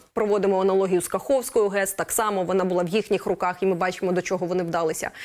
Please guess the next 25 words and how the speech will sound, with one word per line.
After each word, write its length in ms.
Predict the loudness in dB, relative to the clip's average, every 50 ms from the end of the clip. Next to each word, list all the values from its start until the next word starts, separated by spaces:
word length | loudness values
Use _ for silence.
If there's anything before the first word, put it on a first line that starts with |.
| -10 -10 -8 -8 -10 -6 -2
А, 260 | -2 0 0 0 0
там 220 | 0 -2 -2 -2
працює 300 | 0 -2 0 2 2 2
наш 220 | 4 2 0 0 0
персонал 460 | -4 -4 0 2 2 2 4 4 2
на 100 | 2 2
цій 160 | 2 0 0
станції, 460 | 0 0 -2 0 -2 -2 0 0 0
але 100 | 2 2
під 180 | 2 2 2 2
їх 180 | 2 0 0
керівництвом, 680 | 0 0 0 2 2 2 2 2 0 -2 -4 -2 -2 0
і, 40 | 0
очевидно, 460 | -2 -2 0 0 2 2 2 2 0
ці 140 | 0 0 2
люди 220 | 2 2 2 0
там 180 | 0 2 2 4
не 80 | 4
мають 340 | 4 2 2 2 0 0 0
права 240 | -2 -2 0 0 -2
голосу, 500 | 0 0 2 2 2 0 0 0 -4 -4
фактично 440 | -4 -4 -2 -2 -2 -2 0 -2 0
є 140 | 2 2 2
виконавцями 640 | 0 0 0 2 2 0 0 0 -2 0 0 0
прямими. 460 | 0 0 0 0 0 0 -2 -2 -4